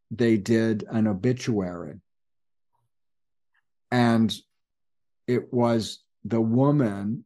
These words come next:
I had done a reading for the day before.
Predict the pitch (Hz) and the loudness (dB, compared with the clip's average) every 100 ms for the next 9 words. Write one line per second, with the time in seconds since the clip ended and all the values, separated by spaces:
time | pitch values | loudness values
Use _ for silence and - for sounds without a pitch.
0 | _ _ 113 117 107 113 101 117 110 104 | _ _ -4 -2 -2 -6 -4 -4 -2 -2
1 | 101 120 127 123 120 - 107 95 95 95 | 0 0 2 2 0 -2 -6 -6 -6 -8
2 | 87 _ _ _ _ - 104 95 104 98 | -12 _ _ _ _ -10 -6 -4 -2 -2
3 | 95 95 - 104 101 92 82 87 | -4 -6 -8 -6 -4 -4 -8 -12